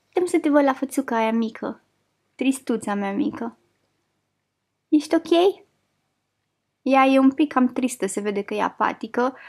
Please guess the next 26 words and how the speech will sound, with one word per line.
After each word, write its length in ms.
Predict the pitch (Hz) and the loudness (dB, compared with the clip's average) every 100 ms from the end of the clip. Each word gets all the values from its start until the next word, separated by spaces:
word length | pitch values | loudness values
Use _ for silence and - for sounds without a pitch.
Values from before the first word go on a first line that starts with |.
| - _ | -20 _
Poate 300 | - 254 262 | 0 0 2
că 120 | 269 | 2
durează 460 | 247 269 269 233 233 | 2 4 4 4 0
până 280 | - 220 220 | -2 -2 0
se, 560 | - 233 226 220 220 226 226 _ | -2 0 0 0 -2 -4 -8 _
nu 120 | - 220 | -10 -10
știu, 160 | - | -8
până 180 | - 233 | -2 0
se 140 | 226 226 | 0 -2
obișnuiește 540 | 214 233 226 - 214 | 0 0 -2 -4 -6
cu 140 | - | -6
pastilele, 760 | - 214 208 - 220 196 208 262 - - - | -2 -2 0 -2 0 0 0 -2 -6 -18 -2
pentru 240 | 254 240 | 0 2
că 60 | 240 | 2
v-am 180 | 233 233 | 0 0
spus 300 | - 233 - | -4 -4 -2
că 120 | 214 | -4
e 140 | 214 | -2
un 220 | 214 214 | 0 -2
tratament 580 | 214 214 220 220 226 220 | 0 0 2 2 2 2
medicamentos 720 | 214 202 - 214 208 202 254 240 | 0 -4 -4 -2 -2 0 0 0
destul 340 | 233 - 233 | -6 -2 0
de 80 | 220 | 2
agresiv, 520 | 208 208 202 - 190 | 0 -2 -4 -8 -10
cel 180 | - 208 | -8 -10
puțin 420 | - - 220 | -10 -6 -4